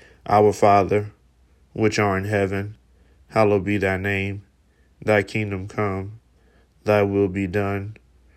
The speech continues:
on earth as it is in heaven. Give us this day our daily bread, and forgive us of our trespasses, as we forgive those who trespass against us. And lead us not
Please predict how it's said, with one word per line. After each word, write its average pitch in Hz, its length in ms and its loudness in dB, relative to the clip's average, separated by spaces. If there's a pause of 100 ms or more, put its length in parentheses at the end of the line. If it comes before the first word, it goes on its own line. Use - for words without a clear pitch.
(220)
on 104 260 -2
earth 101 400 -2 (160)
as 104 240 2
it 98 140 -2
is 95 200 2
in 95 140 -6
heaven. 95 440 -4 (500)
Give 110 240 2
us 101 160 0
this 98 240 -2
day 101 420 0 (580)
our 101 280 2
daily 95 420 0
bread, 98 460 -4 (640)
and 104 200 -2
forgive 101 460 0
us 101 180 -2
of 98 240 -4
our 98 120 -2
trespasses, 98 880 -4 (440)
as 98 160 -6
we 101 140 -4
forgive 101 380 -2
those 95 260 -2
who 107 80 -8
trespass 98 680 -6
against 98 440 -8
us. 98 340 -4 (540)
And 107 200 -4
lead 104 180 -2
us 104 220 0
not 101 360 -6